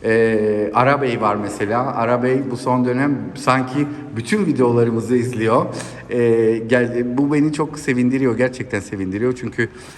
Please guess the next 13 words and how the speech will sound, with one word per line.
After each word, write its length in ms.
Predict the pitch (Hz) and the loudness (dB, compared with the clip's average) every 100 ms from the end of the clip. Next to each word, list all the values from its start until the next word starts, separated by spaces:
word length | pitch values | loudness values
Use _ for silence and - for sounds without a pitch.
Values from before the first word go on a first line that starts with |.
| - - | -12 -2
e, 400 | 113 117 113 113 113 104 - - - - 82 104 | 0 2 2 0 -2 -6 -16 -20 -14 -10 -10 -6
insanlarla 520 | 120 - 123 135 135 | -4 0 0 0 -2
çok 220 | 135 139 | -4 -8
güzel 240 | 123 131 131 | -2 0 0
il-, 200 | 113 95 | -4 -6
ilişkiler 640 | 110 113 - 127 123 120 | -6 -6 -4 0 0 0
kuruluyor. 460 | 113 98 92 104 - - - - - | -2 0 2 2 -2 -12 -18 -20 -8
Ee, 300 | 110 107 104 98 | -4 -2 -2 0
başka, 520 | 117 - - 139 135 - | -2 0 2 2 2 0
e, 540 | 107 107 107 104 104 | 0 2 2 0 -2
takipçilerimiz 800 | - 104 - - 107 107 113 127 | -4 -4 -4 -10 -6 -2 0 2
de 100 | 123 | 2
var. 200 | 98 92 | 2 2